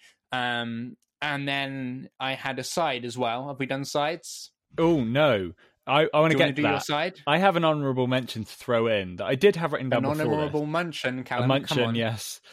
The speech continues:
Speaker 2: A top four style. If you hadn't heard top four, go on. It's one of our favourites. Um, anyway, sorry.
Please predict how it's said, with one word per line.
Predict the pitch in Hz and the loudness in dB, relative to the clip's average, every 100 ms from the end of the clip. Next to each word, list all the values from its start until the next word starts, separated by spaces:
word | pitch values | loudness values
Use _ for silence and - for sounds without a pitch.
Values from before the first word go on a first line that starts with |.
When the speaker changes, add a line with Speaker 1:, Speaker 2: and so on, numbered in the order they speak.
| _ | _
Speaker 2:
A | 117 | -8
top | 127 135 - | -4 -6 -6
four | - 117 110 | -4 -2 -2
style. | - 104 104 | -2 0 0
If | - - | -2 2
you | |
hadn't | 143 113 | 2 2
heard | 107 - | -4 -6
top | - - | -12 -8
four, | 101 101 | -6 -6
go | - 107 | -2 0
on. | 104 113 117 | 2 0 -8
It's | - - - | -8 -8 -6
one | 104 | -6
of | 98 | -4
our | 95 | -6
favourites. | - 98 98 - _ _ _ _ _ - | -6 -8 -10 -14 _ _ _ _ _ -4
Um, | 110 | -2
anyway, | 127 120 98 95 _ _ _ | 0 0 -2 -4 _ _ _
sorry. | _ - 90 95 | _ -8 -6 -8